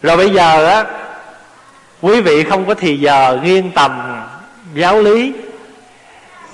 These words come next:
vì quý vị cần phải đời sống vật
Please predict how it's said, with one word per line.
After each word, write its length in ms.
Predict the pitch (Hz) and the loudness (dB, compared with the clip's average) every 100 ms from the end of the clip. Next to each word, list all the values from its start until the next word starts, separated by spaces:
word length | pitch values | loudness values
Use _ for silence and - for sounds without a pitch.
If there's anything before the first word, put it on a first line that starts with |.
| - - - - - - - _ | -20 -20 -20 -20 -20 -20 -20 _
vì 180 | 139 135 | -4 -2
quý 200 | 139 202 | 0 0
vị 200 | 156 143 | 2 0
cần 320 | 147 135 127 | 0 -2 -2
phải 320 | 127 165 208 190 190 90 - - - - - - | -4 -2 -2 -6 -14 -18 -20 -20 -20 -20 -20 -20
đời 300 | 175 151 131 | -4 -2 -2
sống 380 | 120 170 233 247 | -2 -4 -4 -4
vật 140 | 160 | -4